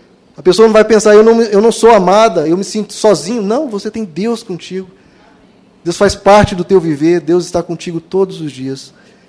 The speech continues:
Então, Deus, queridos, Ele se importa contigo, Ele está contigo. E Jesus diz, "Permaneçam em mim." Quem permanece em mim dá frutos. Permaneçam em mim e vocês vão dar frutos, porque, como Jesus diz,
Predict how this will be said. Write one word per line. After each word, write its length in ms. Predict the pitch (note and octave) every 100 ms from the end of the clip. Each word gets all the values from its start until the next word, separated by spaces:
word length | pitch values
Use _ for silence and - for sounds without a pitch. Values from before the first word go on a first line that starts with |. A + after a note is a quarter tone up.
| _
Então, 160 | D#3 D3+
Deus, 400 | D3 G3 G3 G3
queridos, 400 | D3 C3 A#2+ -
Ele 460 | D3+ E3 E3 E3+ _ _ _
se 120 | D#3
importa 460 | C#3 D#3+ F3+ F3+
contigo, 560 | F#3+ E3+ - D3+ D3 D3+ D#3+
Ele 160 | C3
está 320 | A#2 - D#3+ E3
contigo. 520 | E3 D3 - C#3+ C#3 - _ _ _ _
E 40 | A2+
Jesus 320 | B2+ D3+ E3
diz, 200 | D3 C#3+
"Permaneçam 760 | F3+ E3+ D#3+ D3+ F3 F#3 E3+ D3
em 80 |
mim." 200 | B2+ A2+ - _ _ _
Quem 160 | F3
permanece 680 | F3+ F3 E3 D3 D#3 F3 -
em 60 | D#3
mim 220 | D3 D#3+
dá 160 | D3+ D#3+
frutos. 600 | - D#3+ E3+ - - _ _ _ _ _
Permaneçam 720 | - C3+ C3+ C#3 F#3 F#3+ G3
em 80 | F#3+
mim 300 | D#3+ D3 D3+
e 40 | E3
vocês 300 | C#3+ D#3+ C#3+
vão 140 | C3+
dar 140 | C3+ C3+
frutos, 360 | - B2+ B2+
porque, 200 | - D3
como 180 | C#3+ D3
Jesus 300 | C3 B2+ E3
diz, 320 | C3 B2 -